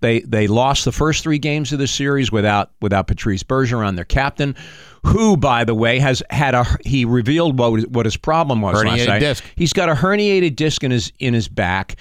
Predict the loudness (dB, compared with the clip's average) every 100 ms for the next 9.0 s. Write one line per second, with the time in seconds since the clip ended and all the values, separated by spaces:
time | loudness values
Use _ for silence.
0 | -12 -2 0 2 0 0 0 2 2 2
1 | 0 0 0 0 0 0 0 0 -2 -2
2 | 0 -2 0 -2 -4 -4 -4 -2 -4 -4
3 | -8 -6 -2 0 0 0 0 0 2 0
4 | 0 -2 -4 -2 -4 -4 -2 -2 -2 0
5 | 0 0 -2 -2 -4 -2 -4 -2 -4 0
6 | 0 0 -4 -4 -2 -4 -8 -10 -4 0
7 | 2 0 0 -2 -2 -6 -20 -20 -10 -2
8 | 0 0 -4 -2 0 0 0 2 0